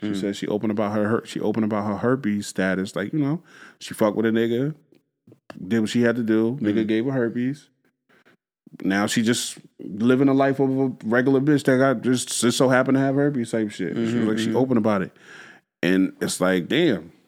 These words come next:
Speaker 1: that sucks. <laughs>
Speaker 2: I mean, I, I, I,
Speaker 1: <laughs> I
Speaker 2: it
Speaker 1: don't
Speaker 2: suck-,
Speaker 1: mean
Speaker 2: it sucks.
Speaker 1: I don't mean to laugh,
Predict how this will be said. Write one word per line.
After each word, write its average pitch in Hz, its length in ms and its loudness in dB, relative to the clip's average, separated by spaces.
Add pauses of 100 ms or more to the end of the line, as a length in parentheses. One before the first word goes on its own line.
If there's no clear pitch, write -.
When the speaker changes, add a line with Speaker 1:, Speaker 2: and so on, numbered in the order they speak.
(1040)
Speaker 1:
that 123 140 0
sucks. - 320 -2 (420)
<laughs> - 460 -4
Speaker 2:
I 135 40 2
mean, 147 280 2
I, 151 80 0
I, - 20 -2 (140)
I, 131 100 0 (260)
Speaker 1:
<laughs> - 80 -4
I 143 60 4
Speaker 2:
it 151 40 4
Speaker 1:
don't - 20 2
Speaker 2:
suck-, 185 360 4
Speaker 1:
mean - 100 -2 (180)
Speaker 2:
it 165 100 6
sucks. 160 300 4
Speaker 1:
I - 60 4
don't 214 180 6
mean 202 160 4
to 180 80 6
laugh, 156 440 6